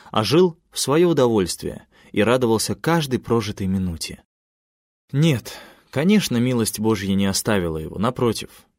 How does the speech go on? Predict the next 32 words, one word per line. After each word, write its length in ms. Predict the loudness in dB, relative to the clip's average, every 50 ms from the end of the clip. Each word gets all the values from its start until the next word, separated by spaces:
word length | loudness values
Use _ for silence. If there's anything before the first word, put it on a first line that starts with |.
| _
он 200 | -2 0 2 2
открыл 380 | 0 0 0 0 2 4 4 6
ее 160 | 4 4 4
для 140 | 2 0 -2
себя 360 | -2 -2 -4 -2 -2 -2 -4
и 60 | -4
прям-таки 580 | -2 0 0 0 0 -2 -4 -6 -6 -6 -6 -6 -6 _ _ _ _ _
купался 520 | -4 -4 0 0 0 0 0 -2 -6 -8
в 80 | -8 -10
ней. 300 | -12 -14 -14 -18 _ _ _ _ _ _ _ _ _ _ _
Как-то 280 | 0 0 0 2 2
раз 220 | 2 2 2 2 0
Джулиан 380 | 0 0 2 4 4 2 2
вошел 320 | 2 0 0 2 2 0 0
в 60 | 2
нашу 480 | 0 -2 -2 -2 0 0 0 0 -2 -6 _
залитую 520 | -6 -2 0 0 2 0 0 0 -2 -4 -2
солнцем 420 | 0 0 -2 -2 -2 -4 -6 -6
кухню 420 | -2 -2 -2 -2 -2 -2 -4 -4
и 40 | -2
предложил: 600 | -2 -2 -2 0 0 0 0 -2 -4 -6 -6 -10 _ _ _ _ _ _ _ _ _ _ _ _ _ _ _ _ -8
«Давай 480 | -6 -2 2 2 4 6 6 4 4 4
навестим 520 | 4 4 4 2 2 0 0 0 0 2 4
офис 480 | 2 2 2 2 0 0 0 -2 -4 -4
brevlife 520 | -2 2 2 2 4 4 4 2 2 0
точка 280 | -2 -8 -6 -4 -6 -6
ком». 240 | -4 -4 -6 -6 -8 -18 _ _ _ _ _ _ _ _ _ _ _ _ _ _
Он 180 | -4 -2 -2 0
только 300 | 0 0 0 0 -2 -6
что 140 | -4 -4 -4
совершил 460 | -2 0 -2 -2 -2 0 -2 -2 0
свою 440 | 0 0 0 0 0 0 -2 -4